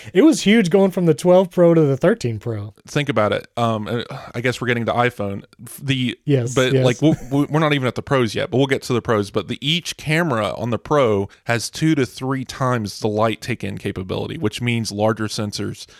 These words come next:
Speaker 2: which means larger lenses. Yeah, so, like, it's just bigger. <laughs>
Speaker 1: Yeah, it does look like, like, the iPhone thirteen Pro just looking at the camera bump, it, it feels like it gets right to the midway point of the phone, like, right of the middle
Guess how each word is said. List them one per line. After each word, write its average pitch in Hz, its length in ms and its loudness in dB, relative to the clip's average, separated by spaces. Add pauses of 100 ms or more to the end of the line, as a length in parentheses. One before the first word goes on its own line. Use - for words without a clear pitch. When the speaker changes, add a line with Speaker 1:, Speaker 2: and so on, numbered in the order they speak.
(140)
Speaker 2:
which - 180 -4
means 113 220 -6
larger 104 360 0
lenses. 98 760 -8
Yeah, 113 340 -2
so, - 160 -6
like, 101 260 -6
it's - 160 -8
just - 200 -8 (240)
bigger. - 380 -8
<laughs> - 40 -16 (600)
Speaker 1:
Yeah, 175 400 -2
it 180 200 0
does 214 220 4
look 220 180 2
like, 196 220 0
like, 160 160 2
the 165 80 4
iPhone 226 340 2
thirteen 202 380 0
Pro 139 520 4 (200)
just 294 160 4
looking 240 180 4
at 170 140 2
the 135 280 2
camera 170 440 0
bump, 127 380 -2
it, 147 300 -4
it 170 180 -2
feels 240 220 2
like 196 100 2
it 160 80 0
gets 160 220 0
right 160 380 0
to 208 80 -2
the 160 120 4
midway 139 600 2
point 175 400 -4
of 170 140 -2
the 170 80 -2
phone, 175 420 -2
like, 123 180 -2
right 139 220 2
of 127 60 -4
the 127 80 -4
middle 143 480 0